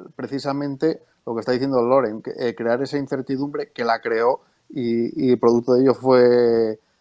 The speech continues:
ese primer tiempo espectacular. Y yo creo que,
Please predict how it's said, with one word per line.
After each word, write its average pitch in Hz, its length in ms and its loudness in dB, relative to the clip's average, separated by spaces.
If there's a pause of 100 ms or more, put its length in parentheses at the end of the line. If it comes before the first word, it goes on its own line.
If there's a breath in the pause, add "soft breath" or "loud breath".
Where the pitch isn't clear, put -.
(140)
ese 117 400 -2
primer 117 340 -4
tiempo 110 720 0
espectacular. 107 720 -2
Y 110 180 -6
yo 120 180 -4
creo 135 260 -6
que, 117 420 -4